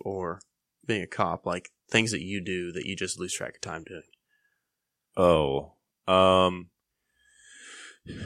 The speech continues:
Speaker 2: well,
Speaker 1: would
Speaker 2: be-,
Speaker 1: say as
Speaker 2: being
Speaker 1: a
Speaker 2: a cop, being a cop, it would be, um, like, when I get into a case and I start actually doing the investigation, and I'm just like, I'm just, like, checking the boxes.
Speaker 1: Mm-hmm.
Speaker 2: Um, but, but lately with lead gen and business, it's been,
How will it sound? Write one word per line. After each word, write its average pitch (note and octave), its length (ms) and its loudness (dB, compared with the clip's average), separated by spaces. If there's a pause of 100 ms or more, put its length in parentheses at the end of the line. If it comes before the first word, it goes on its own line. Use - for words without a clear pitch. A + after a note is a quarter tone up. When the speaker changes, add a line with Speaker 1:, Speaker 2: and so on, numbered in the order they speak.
(120)
Speaker 2:
well, G#2+ 160 12
Speaker 1:
would A2 80 12
Speaker 2:
be-, A#2+ 120 10
Speaker 1:
say D3 160 12
as C#3 80 12
Speaker 2:
being D#3 120 12
Speaker 1:
a B2 40 12
Speaker 2:
a - 20 12
cop, C3 400 12
being B2+ 200 6
a F#2 60 6
cop, G2+ 300 10
it F2 140 8
would D#2+ 160 2
be, D#2 400 2 (300)
um, D2 500 0
like, E2+ 220 0
when F2 100 6
I F#2+ 100 12
get F#2+ 220 4
into F2+ 360 2
a F2 40 6
case F2+ 400 2
and D2 100 -6
I D2+ 60 0
start E2 220 0
actually D#2 320 0
doing D#2 340 -4
the D2+ 80 -2
investigation, D2 840 -2 (160)
and D#2 140 -2
I'm D2 140 -2
just C#2+ 260 -6
like, C#2 380 -2
I'm C#2+ 160 -6
just, C2 180 -6
like, C2 200 -4
checking E2 320 0
the C2+ 60 -4
boxes. D2 680 0
Speaker 1:
Mm-hmm. A#2 420 -6
Speaker 2:
Um, C#2+ 400 -2
but, D#2+ 340 4 (220)
but F2 160 4
lately F#2 560 4 (360)
with F2+ 140 2
lead G2+ 260 6
gen G2 180 10
and E2 120 2
business, E2+ 460 0
it's E2+ 240 2
been, E2+ 520 4